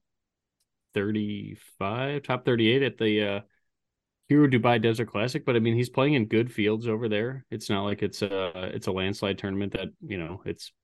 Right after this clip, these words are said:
not like this tournament, the Mexico Open. I'm gonna go with Højgaard in the, uh, in the upside of him. Just Ben An and Beau Hossler, I don't know. It's just guys I don't really ever care for. I don't think my numbers ever like 'em either. They kinda pop in certain spots, but it seems to me like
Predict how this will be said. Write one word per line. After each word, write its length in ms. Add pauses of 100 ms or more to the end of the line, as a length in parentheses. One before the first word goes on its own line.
(160)
not 280
like 180
this 160
tournament, 320
the 60
Mexico 420
Open. 220
I'm 80
gonna 120
go 120
with 100
Højgaard 600
in 160
the, 200
uh, 200
in 120
the 120
upside 320
of 80
him. 240 (120)
Just 340 (440)
Ben 180
An 340
and 280 (180)
Beau 160
Hossler, 640
I 100
don't 140
know. 160
It's 160
just 160
guys 260
I 220 (180)
don't 240
really 360
ever 240
care 260
for. 340
I 80
don't 140
think 180
my 100
numbers 340
ever 180
like 240
'em 120
either. 280
They 140
kinda 200
pop 280
in 80
certain 260
spots, 400
but 240
it 240
seems 380
to 80
me 160
like 260